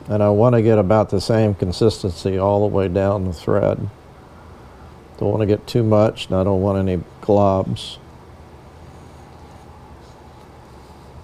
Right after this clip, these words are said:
And then I wet my fingers and I get both ends a little bit, make sure that dubbing is kind of sticking to the thread, and then I'll spin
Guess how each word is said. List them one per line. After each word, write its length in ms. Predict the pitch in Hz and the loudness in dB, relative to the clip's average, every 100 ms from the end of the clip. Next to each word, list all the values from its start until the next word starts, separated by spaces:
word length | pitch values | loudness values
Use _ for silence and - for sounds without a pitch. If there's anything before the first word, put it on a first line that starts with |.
| - - - - - - - - - - - - - | -20 -20 -20 -20 -20 -20 -20 -20 -20 -20 -20 -18 -8
And 160 | 95 | -2
then 140 | 110 135 | 0 2
I 220 | 123 98 - - - | 2 0 -2 -12 -12
wet 240 | - 107 - | 0 0 2
my 160 | 107 | -2
fingers 640 | 92 117 127 110 101 101 98 | -2 0 2 2 2 0 -2
and 140 | 98 | -4
I 140 | 92 - - - 175 180 131 | -4 -4 -10 -14 -14 -12 -4
get 180 | 113 107 | -4 -4
both 360 | - 110 107 - | -2 0 0 0
ends 400 | 113 110 107 101 | 0 0 -2 -4
a 20 | |
little 240 | 104 110 104 | -2 0 0
bit, 400 | 107 110 - - | 0 0 -2 -4
make 220 | 98 - | -6 -6
sure 240 | - 107 | -2 -2
that 240 | 101 101 - - - - - 135 127 | 0 -2 -4 -14 -20 -20 -20 -16 -2
dubbing 360 | 107 101 107 101 | 0 2 0 -2
is 320 | 98 95 - - - - - - - | -6 -8 -12 -20 -20 -20 -20 -20 -14
kind 220 | - 120 | -6 -4
of 80 | 90 | -4
sticking 380 | - 90 - 95 | -4 -4 -4 -4
to 100 | 95 | -4
the 120 | 90 | -6
thread, 360 | - 98 104 104 | -4 0 0 0
and 80 | |
then 100 | 101 | -2
I'll 240 | 101 92 - - - - | 0 0 -2 -12 -20 -14
spin 760 | - - - 131 123 107 104 | -10 -10 -2 2 2 2 -2